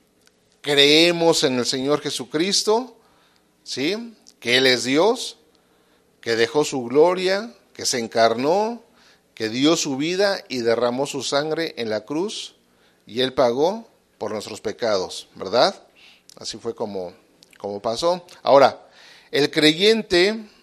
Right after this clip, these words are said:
pues, es libre de todo pecado, pero la antigua naturaleza, hermanos, tiene que morir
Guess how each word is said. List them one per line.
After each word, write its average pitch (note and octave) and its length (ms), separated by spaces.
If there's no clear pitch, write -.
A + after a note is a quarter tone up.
pues, A#2+ 460
es F#3 240
libre F3+ 380
de E3 120
todo D3+ 300
pecado, D#3 560
pero C#3 280
la C#3 140
antigua A3+ 540
naturaleza, E3 800
hermanos, C3+ 680
tiene F3 340
que E3+ 160
morir E3 540